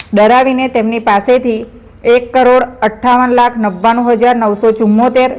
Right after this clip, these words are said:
તેમના બેંક ખાતામાં ટ્રાન્સફર કરવામાં આવ્યા હતા, જે બાબતને ધ્યાનમાં લઈ વડોદરા શહેર સાયબર ક્રાઇમ દ્વારા ટેકનિકલ તથા હ્યુમન સોર્સેસની મદદથી તમા-, તપાસ કરી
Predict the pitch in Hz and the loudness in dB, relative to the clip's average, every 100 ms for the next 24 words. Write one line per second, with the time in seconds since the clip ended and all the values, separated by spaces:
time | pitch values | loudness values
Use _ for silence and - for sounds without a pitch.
0 | - 226 226 214 214 233 240 247 240 240 | -2 -2 0 0 0 -2 -2 -2 0 0
1 | 240 226 202 196 240 233 233 208 220 220 | 0 0 0 0 -2 0 0 2 2 0
2 | - 208 202 214 196 156 147 - - - | 0 0 2 0 0 -2 -6 -10 -20 -20
3 | - - 214 262 254 226 240 240 240 202 | -16 -4 0 2 2 2 -2 -2 -6 -2
4 | 214 208 214 240 262 247 254 - 196 240 | 0 0 2 2 2 0 -2 -6 0 2
5 | 240 269 269 247 226 226 220 233 220 247 | 4 2 2 0 0 -2 -2 -2 2 0
6 | 262 254 214 214 196 196 196 202 - - | 0 0 0 0 0 2 2 0 -4 -20
7 | - - 240 226 254 262 269 269 247 247 | -20 -2 -2 0 -4 0 0 2 2 2
8 | 240 214 233 226 254 208 - - - - | 0 0 0 2 0 -2 -10 -20 -20 -6
9 | - 226 214 269 262 262 262 247 214 254 | 0 2 2 0 0 0 -4 -2 0 0
10 | 262 233 190 - 247 233 247 - - - | -2 -6 -6 -4 -2 0 0 -4 -14 -20
11 | - 240 240 269 269 247 220 220 | -4 -2 0 -2 0 0 0 0